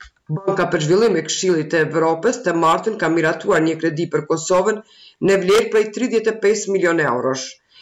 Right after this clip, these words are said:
Edhe Fondi Monetar Ndërkombëtar në muajin prill ka miratuar po ashtu një kredi në vlerë të pesëdhjetë e dy milion eurosh.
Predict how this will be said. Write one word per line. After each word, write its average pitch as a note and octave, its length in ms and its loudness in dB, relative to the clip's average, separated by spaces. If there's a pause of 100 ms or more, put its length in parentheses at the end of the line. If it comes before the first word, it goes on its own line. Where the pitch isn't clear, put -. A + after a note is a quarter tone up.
(140)
Edhe G#3+ 260 2
Fondi D#3+ 300 0
Monetar D3+ 480 0
Ndërkombëtar E3 680 0
në G#3 160 2
muajin D#3 360 0
prill G3+ 260 2
ka F3 120 0
miratuar E3 580 -2
po E3+ 180 0
ashtu A3 320 0
një A3+ 100 2
kredi G3+ 360 0 (380)
në F#3 200 4
vlerë G3 340 4
të F#3 200 -4
pesëdhjetë G3+ 640 0
e - 40 -10
dy E3+ 120 -2
milion D#3 340 2
eurosh. B2+ 400 -2